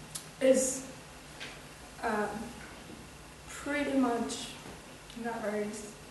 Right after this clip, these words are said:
sure, but, uh, uh, let's say zero chemical input. However, as I've learned this summer from,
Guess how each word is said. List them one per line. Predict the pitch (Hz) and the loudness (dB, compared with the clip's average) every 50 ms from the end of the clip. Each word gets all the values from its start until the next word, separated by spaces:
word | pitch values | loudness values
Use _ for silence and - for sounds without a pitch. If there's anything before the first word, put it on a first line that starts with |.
| - - - - - - | -14 -14 -14 -14 -14 -12
sure, | - - - - - 226 214 208 208 208 208 208 | -12 -10 -10 -6 -4 -2 -2 0 0 -2 2 4
but, | 208 202 208 208 - - 220 214 208 208 208 - - - - - - - - - - - | 4 4 2 2 -4 -4 -4 -4 -2 -4 -6 -8 -10 -12 -14 -14 -14 -14 -14 -16 -6 2
uh, | - | 4
uh, | 226 214 220 - 247 247 247 | 4 6 6 4 2 2 2
let's | 247 247 - | 2 4 8
say | 262 233 220 226 214 | 10 10 10 10 8
zero | - - 277 285 294 294 285 269 262 262 254 247 247 | 8 8 12 12 12 12 12 12 12 12 12 12 12
chemical | 254 254 247 240 240 233 - 240 226 226 226 | 12 10 10 10 10 10 8 4 4 4 8
input. | 247 247 233 233 - - - - - - - - - - - - - - - - - - - - - - | 8 8 8 8 4 0 -2 -2 -4 -6 -8 -8 -10 -12 -14 -14 -14 -14 -10 -8 -8 -8 -8 -10 -8 4
However, | - 254 247 254 254 262 269 285 269 254 262 254 - - - - - - | 8 10 10 10 12 12 12 12 12 12 12 12 12 12 12 12 8 8
as | 226 226 226 226 226 233 | 8 10 10 10 12 12
I've | 226 226 226 226 226 | 12 12 12 10 10
learned | 233 240 247 254 262 269 262 247 233 226 220 | 12 12 12 12 12 12 12 12 12 8 8
this | 220 226 233 226 - - | 6 6 6 4 4 6
summer | 285 330 349 277 233 208 208 214 233 | 6 8 8 10 10 10 10 8 6
from, | 247 - - - 202 202 208 214 214 | 6 4 6 6 8 8 8 6 4